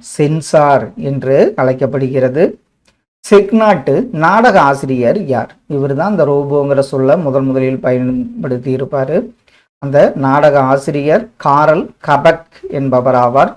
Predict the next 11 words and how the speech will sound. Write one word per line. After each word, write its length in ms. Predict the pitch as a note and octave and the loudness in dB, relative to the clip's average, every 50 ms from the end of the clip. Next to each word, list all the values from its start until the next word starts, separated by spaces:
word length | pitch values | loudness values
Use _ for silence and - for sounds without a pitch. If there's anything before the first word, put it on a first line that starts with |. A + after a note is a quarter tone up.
| _ _ _ _ _ _ _ _ _ _ _ - | _ _ _ _ _ _ _ _ _ _ _ 0
காரல் 380 | F#3+ G3 A#3 B3+ C4+ B3+ A#3 - | 2 4 4 6 4 4 2 2
கபக் 400 | - D#3+ C#3 C#3 D#3 F3+ - _ D#3+ C#3+ D#3+ F3+ | 2 2 4 4 2 0 0 _ -2 2 4 4
எந்த 220 | G#3 A#3 B3+ B3 B3+ A#3 | 4 4 2 4 4 4
ஆண்டு 300 | G3+ F3 D#3 C3+ C#3 - F3 G4 - - - C3+ - - _ _ | 4 2 2 2 0 0 0 -2 -6 -10 -14 -14 -14 -14 _ _
நாடகத்தை 580 | F3+ F3 F3 F3 F3+ E3 E3 - - E3+ E3+ F3+ G3 D#3+ | 2 4 6 6 4 4 2 0 0 0 0 0 0 0
எழுதினார்? 520 | C#3 C3+ B2+ A#2 A#2 A2+ - - - - _ _ _ _ _ _ _ _ _ _ | 0 0 0 -2 -4 -6 -6 -10 -12 -16 _ _ _ _ _ _ _ _ _ _
அதுல 220 | D3 C#3+ D3 D3 C#3 | -4 0 0 0 2
தான் 200 | D3 E3+ G3 D#3 | 2 0 0 0
ரோபோங்கிற 640 | D3+ C#3+ C#3 C#3 C3+ C#3+ C#3 C#3+ C#3+ C#3+ C#3 C#3 C#3+ F3 B3+ - | -2 -2 -2 0 0 0 0 0 0 2 2 2 2 2 -2 -6
சொல்ல 320 | - - C#3 C3+ C3+ C3+ C3 | -4 -2 -2 0 0 0 0
பயன்படுத்தினாரு. 880 | C3 C3+ B2+ B2+ B2+ C3+ C3 C3 B2+ B2+ C#3 C3+ B2 A#2 A#2+ A#2+ C#3+ | 0 -2 -2 0 -2 -2 -2 -4 -4 -4 -4 -4 -4 -4 -4 -2 -2